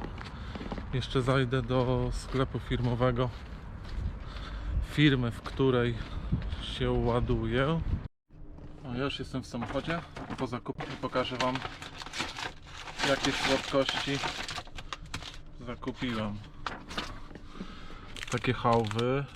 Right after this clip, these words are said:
tutaj w Łodzi, e, produkują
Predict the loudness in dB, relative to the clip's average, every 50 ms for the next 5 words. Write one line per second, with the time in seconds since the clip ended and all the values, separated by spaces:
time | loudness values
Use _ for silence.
0 | -10 -8 -8 -8 -8 -4 -2 0 0 2 2 2 2 2 2 0 -2 -4 -4 -4
1 | -6 -10 -8 -8 -8 -8 -8 -8 -10 -10 -8 -8 -6 -6 -6 -6 -4 -2 2 4
2 | 4 4 6 6 4 4 4 4 2 0 -2 -4 -4 -2 0 0 2 0 0 0
3 | 0 0 2 2 4 4 4 4 4 4